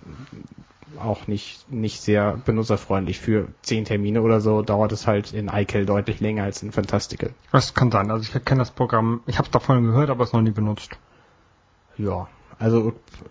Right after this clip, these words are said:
Speaker 1: wenn man das Bundle sowieso kauft, das kostet halt irgendwie, haben wir noch gar nicht erwähnt, fünfzig Dollar.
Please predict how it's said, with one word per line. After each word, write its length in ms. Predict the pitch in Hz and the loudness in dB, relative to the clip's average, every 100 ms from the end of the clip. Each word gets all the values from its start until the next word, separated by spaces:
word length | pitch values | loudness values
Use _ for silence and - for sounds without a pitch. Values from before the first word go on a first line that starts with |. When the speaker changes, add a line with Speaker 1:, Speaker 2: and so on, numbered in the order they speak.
| - - | -20 -8
Speaker 1:
wenn 240 | 110 113 | 0 2
man 120 | 113 | 4
das 140 | 110 - | 2 2
Bundle 320 | 117 113 110 | 2 4 2
sowieso 340 | 110 107 123 | 2 4 4
kauft, 500 | 147 127 120 139 - - | 4 4 4 2 -8 -12
das 80 | - | 2
kostet 260 | 127 - | 2 4
halt 100 | 120 | 2
irgendwie, 300 | 113 123 113 | 2 2 2
haben 120 | 95 113 | 2 0
wir 60 | |
noch 120 | 110 | 0
gar 100 | 107 | 0
nicht 100 | 113 | 0
erwähnt, 260 | 110 107 123 | 2 2 2
fünfzig 420 | - 151 - 127 | 4 2 2 0
Dollar. 400 | - 120 139 160 | 4 4 4 0